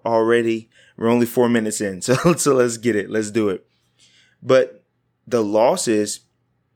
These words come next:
that come from grief can be defined as death.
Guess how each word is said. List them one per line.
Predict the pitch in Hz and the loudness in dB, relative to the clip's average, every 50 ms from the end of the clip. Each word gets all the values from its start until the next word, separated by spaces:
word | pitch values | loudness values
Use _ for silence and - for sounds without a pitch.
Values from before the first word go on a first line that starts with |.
| _ _ _ _ _ _ _ _ | _ _ _ _ _ _ _ _
that | - 117 101 - | 0 0 0 2
come | - 131 143 160 | 0 -2 -2 -2
from | - 143 120 107 | -2 -4 -6 -4
grief | 95 107 107 107 107 107 104 - - - _ _ _ _ _ _ _ _ _ _ _ | -2 -2 0 0 0 0 -2 -6 -16 -20 _ _ _ _ _ _ _ _ _ _ _
can | - - 107 101 95 | -6 -4 -4 -2 -2
be | 113 113 117 117 110 | -2 0 0 0 0
defined | 98 107 101 - - 113 110 110 113 110 110 107 | 0 -2 -2 0 0 0 2 2 2 2 2 2
as | 110 107 104 101 101 101 98 95 - - - - _ _ _ _ - 98 | 2 2 4 4 2 2 0 -2 -6 -10 -14 -16 _ _ _ _ -10 -4
death. | 104 98 95 95 113 131 - - - | -2 0 2 0 0 -2 -6 -14 -20